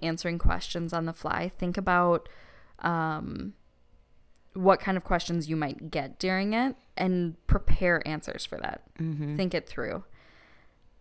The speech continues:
Speaker 1: Do you have any tips?
Speaker 2: For preparing, like, I, so when I prepared to go live, I always kinda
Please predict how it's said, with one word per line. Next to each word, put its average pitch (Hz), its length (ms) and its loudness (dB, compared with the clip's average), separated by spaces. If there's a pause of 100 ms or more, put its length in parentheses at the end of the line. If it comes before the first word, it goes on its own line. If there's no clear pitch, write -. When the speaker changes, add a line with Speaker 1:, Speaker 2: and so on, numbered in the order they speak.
(140)
Speaker 1:
Do 175 100 -4
you 165 40 2
have 156 60 -2
any 175 180 -2
tips? - 320 -10 (1160)
Speaker 2:
For 196 140 -4
preparing, 180 540 -4
like, 170 260 -2
I, - 80 2 (120)
so 190 200 -2
when 185 120 0
I 185 120 0
prepared 170 340 -6
to 160 60 -6
go 156 100 -4
live, 151 300 0
I 147 100 -4 (140)
always 147 360 -2
kinda 156 260 -4